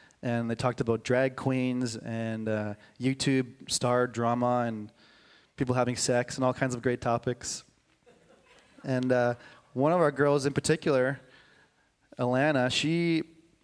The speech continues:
know, she's been through everything, and she's only seventeen. She lost her mom when she was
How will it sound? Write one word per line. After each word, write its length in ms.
know, 160
she's 300
been 180
through 140
everything, 580
and 100
she's 100
only 160
seventeen. 640
She 160
lost 260
her 80
mom 240
when 80
she 120
was 320